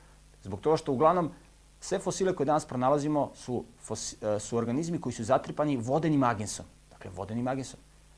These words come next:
Kako sada da napravimo scenario da ogromni kičmenjaci budu fosilizovani, da budu zatrpani? Na ovom foto-, na ovoj fotografiji možemo da vidimo jedan od najinteresantnijih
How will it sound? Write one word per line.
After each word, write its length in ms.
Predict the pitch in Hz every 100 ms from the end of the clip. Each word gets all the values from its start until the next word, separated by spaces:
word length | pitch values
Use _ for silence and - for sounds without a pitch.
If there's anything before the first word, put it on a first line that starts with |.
| - -
Kako 220 | - 175
sada 200 | 208 185
da 280 | 170 139 - - -
napravimo 400 | 131 139 208 196
scenario 480 | - 160 165 165 123
da 180 | 117 -
ogromni 460 | 190 208 208 185 - - -
kičmenjaci 560 | 170 - 190 180 165
budu 360 | 113 117 135 165 - - - - - -
fosilizovani, 640 | - 170 - 226 175 147 101
da 80 | 98
budu 200 | 143 156
zatrpani? 460 | 180 175 - 85 - - - -
Na 80 | 135
ovom 120 | 202
foto-, 320 | 226 220 196 -
na 100 | 180
ovoj 100 | 214
fotografiji 500 | 208 160 190 208 180
možemo 260 | 190 196
da 80 | 175
vidimo 380 | 147 190 185 170 - -
jedan 180 | 156 165
od 120 | 135
najinteresantnijih 1000 | 190 190 156 147 139 160 160 170 131